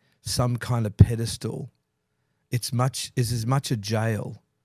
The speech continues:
as any other confined space. They need, they need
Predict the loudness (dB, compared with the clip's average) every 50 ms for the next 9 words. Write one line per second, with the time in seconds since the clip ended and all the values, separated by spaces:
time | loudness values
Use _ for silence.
0 | _ _ _ _ _ _ _ _ _ _ _ -4 0 0 2 2 2 2 0 0
1 | -2 -4 -4 -4 -6 -4 -6 -6 -6 -6 -6 -6 -8 -10 -10 -10 -10 -10 -12 -14
2 | -16 -20 _ _ _ _ _ _ _ _ _ _ _ _ _ _ _ _ _ _
3 | _ _ _ _ _ _ _ _ _ _ _ _ 4 4 6 6 6 6 6 6
4 | 6 4 4 4 2 0 0 -2 -6 -10 -12 _ _ _ _ _ _ -16 -16 -16
5 | _ _ 2 2 4 4 6 4 6 6 6 6 6 4 4 4 2 2 0 -2
6 | -6